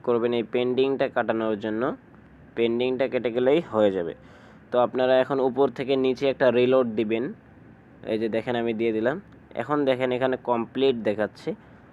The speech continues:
প্রায় এক মিনিটের মতো নিয়ে এখানে কমপ্লিট লেখাটা কিন্তু শো করতেছে, আপনি দেখতে পাচ্ছেন। আমার ওখানে কিন্তু, আহ, ওই পরিমাণ টোকেনটা চলে গিয়েছে। আমার ওখানে তেরো ডলার ছিল, আপনারা দেখেছেন।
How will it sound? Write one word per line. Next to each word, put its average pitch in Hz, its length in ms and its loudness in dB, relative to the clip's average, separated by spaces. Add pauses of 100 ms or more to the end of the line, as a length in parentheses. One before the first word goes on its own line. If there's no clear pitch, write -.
(320)
প্রায় 151 180 4
এক 127 220 4
মিনিটের 143 380 0
মতো 127 240 -2
নিয়ে 127 340 0
এখানে 123 320 -4
কমপ্লিট 123 540 -2
লেখাটা 120 420 -2
কিন্তু 123 280 -4
শো - 240 -4
করতেছে, 117 500 -2
আপনি 107 280 -2
দেখতে 113 300 -4
পাচ্ছেন। - 360 -6 (480)
আমার 123 280 -2
ওখানে 131 320 0
কিন্তু, 135 460 -2
আহ, - 680 2
ওই 127 300 4 (180)
পরিমাণ 131 440 4
টোকেনটা 127 520 0
চলে 113 300 2
গিয়েছে। 107 500 -2
আমার 113 260 -2
ওখানে 131 260 -2
তেরো 127 280 2
ডলার 131 340 2
ছিল, 151 300 0 (400)
আপনারা 117 360 2
দেখেছেন। 113 600 -4